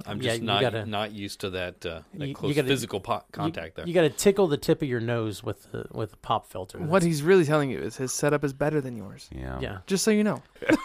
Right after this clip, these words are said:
Speaker 2: No, the problem is there are so many flat surfaces in here because of all the comics and posters that I have on the walls
Speaker 4: Mm-hmm.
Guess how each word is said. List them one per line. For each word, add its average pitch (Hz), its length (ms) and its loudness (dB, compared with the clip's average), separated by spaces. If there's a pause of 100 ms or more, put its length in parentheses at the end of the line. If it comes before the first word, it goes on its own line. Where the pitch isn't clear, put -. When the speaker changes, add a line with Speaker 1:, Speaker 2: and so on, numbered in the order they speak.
(100)
Speaker 2:
No, 180 160 10
the 139 140 2
problem 180 320 4
is 131 160 0
there 139 240 4
are 117 60 2
so - 340 0
many 147 180 0
flat 117 320 -4
surfaces 120 480 -6
in 120 120 -6
here 123 160 -6
because 113 260 -6
of 107 80 -6
all 107 140 0
the 104 100 -8
comics 113 460 -4
and 98 160 -14
posters 123 400 -6
that 120 100 -6
I 117 60 -6
have 120 180 -6
on 120 80 -8
the 117 60 -8
walls 117 360 -4
Speaker 4:
Mm-hmm. 76 220 -6